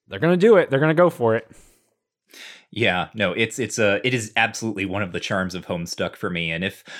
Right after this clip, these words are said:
Speaker 2: uh, you listen to, say, the previous part of this episode, uh, where I talk about, you know, how much I hate, uh, fantasy and all sorts of fiction, uh, this is one of the ways that Homestuck actually ends up working for me. If we're going to think about,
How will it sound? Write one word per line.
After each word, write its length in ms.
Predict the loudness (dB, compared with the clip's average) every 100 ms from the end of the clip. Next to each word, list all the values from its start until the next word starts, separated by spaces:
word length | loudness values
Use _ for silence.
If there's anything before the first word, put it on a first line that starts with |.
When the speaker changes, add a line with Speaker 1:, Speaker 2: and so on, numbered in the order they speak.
| -20 -6
Speaker 2:
uh, 60 | -2
you 180 | -2 0
listen 280 | -2 -2
to, 100 | -6
say, 220 | -4 -2 -2
the 100 | -2
previous 400 | -4 -2 -4 -4
part 240 | -2 -2
of 80 | -4
this 160 | -6
episode, 600 | -6 -8 -8 -6 -4 -6 -10 -18 -20 -10 -6
uh, 100 | -4
where 200 | 0 0
I 60 |
talk 240 | 2 0 2
about, 240 | 0 0
you 80 | -2
know, 100 | -4
how 120 | -2
much 220 | -2 0
I 100 | 0
hate, 380 | 2 0 -2 -4 -4
uh, 240 | -2 -4 -8 -4
fantasy 540 | 0 2 0 -2 0
and 100 | 2
all 140 | 0 0
sorts 240 | -2 -6
of 80 | -4
fiction, 420 | -4 -4 -6 -8 -12 -16 -18 -6
uh, 760 | 0 4 4 4 2 0 -2 -6 -12 -20 -20 _ -2
this 200 | 0 0
is 140 | 0
one 100 | 2
of 40 | 4
the 40 |
ways 160 | 4 2
that 100 | 0
Homestuck 460 | -2 -2 0 2 2
actually 320 | 0 -2 0
ends 180 | 0 0
up 160 | 0
working 320 | 0 0 -2
for 180 | -4 -6
me. 200 | -4 -4
If 100 | -4
we're 80 | -4
going 200 | -2 0
to 60 | -2
think 300 | -2 -2 -2
about, 540 | 2 2 2 0